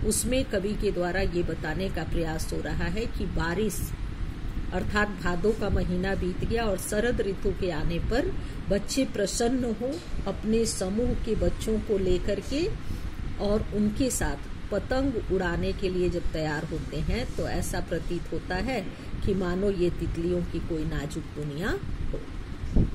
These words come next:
इतनी कविता जितना कम इसलिए बताते हैं कि एक तो वीडियो में आपको देखने में असुविधा होगी,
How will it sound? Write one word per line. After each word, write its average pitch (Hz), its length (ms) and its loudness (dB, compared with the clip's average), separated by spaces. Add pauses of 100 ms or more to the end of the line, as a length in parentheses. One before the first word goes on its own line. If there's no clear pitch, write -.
(500)
इतनी 254 300 4
कविता 214 640 -2
जितना 277 600 2 (240)
कम 240 200 2
इसलिए 277 380 2
बताते 247 420 2
हैं 254 140 -2
कि 254 80 -2
एक 247 160 -2
तो 269 80 0
वीडियो 220 340 0
में 247 120 -2
आपको 220 260 0
देखने 202 360 0
में 254 100 0
असुविधा 214 340 0
होगी, 214 420 -2